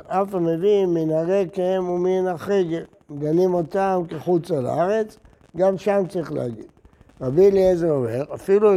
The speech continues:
כפר לודים ללוד". לוד, אה, וכפר לודים הם מאוד קרובים, אבל אחת היא בארץ ישראל ואחת היא בחוץ לארץ. אז לא משנה שהם קרובים, סוף סוף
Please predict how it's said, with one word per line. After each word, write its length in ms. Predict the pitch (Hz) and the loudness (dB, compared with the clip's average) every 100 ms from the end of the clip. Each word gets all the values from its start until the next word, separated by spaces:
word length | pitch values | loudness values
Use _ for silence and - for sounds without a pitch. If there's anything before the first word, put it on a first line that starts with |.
| 151 | 2
כפר 260 | - 190 | -4 -4
לודים 460 | 190 196 214 226 214 | -2 -4 -6 -6 -2
ללוד". 400 | 196 175 127 107 - _ _ _ - | 0 0 0 -4 -14 _ _ _ -8
לוד, 460 | 135 196 190 170 139 - | 0 4 4 2 -6 -12
אה, 60 | 131 147 143 135 | -8 -6 -6 -4
וכפר 460 | 135 131 - 170 | -4 -6 -2 0
לודים 560 | 175 170 165 233 208 190 | 0 -2 -2 0 0 0
הם 180 | 170 160 | -2 0
מאוד 320 | 170 190 185 - | 0 0 -4 -6
קרובים, 500 | 185 160 139 120 127 | -2 -2 0 -4 -6
אבל 260 | 135 139 | -6 -6
אחת 320 | 147 - 180 175 | -6 -4 -2 -2
היא 80 | |
בארץ 380 | 151 156 160 143 | -2 0 0 -2
ישראל 500 | 151 127 131 117 120 | -10 -6 -4 -2 -4
ואחת 260 | 135 120 170 | -6 -4 -2
היא 80 | 180 | -2
בחוץ 360 | 180 233 226 | -2 -6 -6
לארץ. 260 | 208 170 143 - _ _ _ - | -4 -2 -4 -10 _ _ _ -10
אז 160 | 131 | -4
לא 140 | 156 214 | 0 0
משנה 380 | 208 208 190 170 | 0 -2 -2 -2
שהם 260 | 165 147 | -2 -6
קרובים, 540 | 143 143 135 165 208 208 | -4 -4 -2 -2 -2 -6
סוף 300 | - 202 196 | -12 -8 -8
סוף 320 | - 202 220 | -2 -2 -2